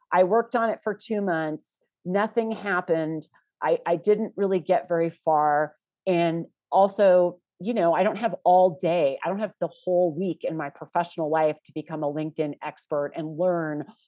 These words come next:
all the weird things that LinkedIn changed to their platform, you know, like, last month. So those are the two big obstacles. And I think that's why they kinda go together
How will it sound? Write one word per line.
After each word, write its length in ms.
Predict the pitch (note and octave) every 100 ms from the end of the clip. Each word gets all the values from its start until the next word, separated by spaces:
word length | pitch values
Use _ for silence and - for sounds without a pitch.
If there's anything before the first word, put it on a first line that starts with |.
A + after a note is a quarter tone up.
| _ -
all 280 | G3 A3 A3+
the 100 | A3+
weird 400 | G3+ G#3+ G#3 -
things 340 | G#3+ F3+ F3
that 160 | E3+ -
LinkedIn 480 | F3+ E3+ F3 D#3+ D3+
changed 800 | - A#3+ F3 D3 C#3 D3 - _ _ _ -
to 100 | G3
their 140 | E3+
platform, 640 | F3 E3+ D#3 E3 D3+ C#3+ B2+ -
you 80 | F3
know, 80 | D#3+
like, 220 | D3+ C#3+
last 340 | C#3 B2+ - A2
month. 140 | - _ _ _ _ _ _
So 240 | - G3+ F#3
those 420 | F#3 A3+ C4 A#3+
are 120 | A3+
the 100 | G3
two 240 | G3 - F#3+
big 180 | F3+
obstacles. 640 | D#3+ D3+ D#3+ - G#3 G#3 G3
And 120 | D#3+
I 80 | D3+
think 220 | E3+ E3
that's 220 | D#3 D3+ D3+
why 100 | D3
they 100 | C#3+
kinda 280 | - C#3+
go 160 | C3 D3
together 560 | C#3 C#3 C#3 C3+ B2